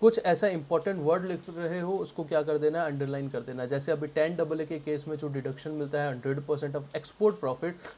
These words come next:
तो एक्सपोर्ट profit को आपको underline कर देना है। अभी export profit का मतलब क्या होता है, वो नेक्स्ट बता देंगे। Is it clear?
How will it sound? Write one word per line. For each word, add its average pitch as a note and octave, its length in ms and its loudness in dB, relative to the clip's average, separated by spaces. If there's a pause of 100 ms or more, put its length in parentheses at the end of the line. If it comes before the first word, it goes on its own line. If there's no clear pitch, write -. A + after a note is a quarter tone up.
(140)
तो D#3+ 60 8
एक्सपोर्ट G#3+ 500 8
profit D#3 340 4
को F3 100 -2
आपको D#3 240 2
underline D#3 420 0
कर F3 160 -4
देना E3+ 200 -6
है। G3+ 60 0
अभी E3+ 160 0
export F3+ 440 -2
profit D3+ 340 -6
का D#3+ 80 -4
मतलब D3 340 -4
क्या F#3 100 0
होता F3+ 200 0
है, A3 60 2
वो F#3+ 120 -2
नेक्स्ट D3 340 -6
बता - 240 -10
देंगे। - 1200 -12
Is C#3+ 100 -2
it C#3 120 -6
clear? - 200 -14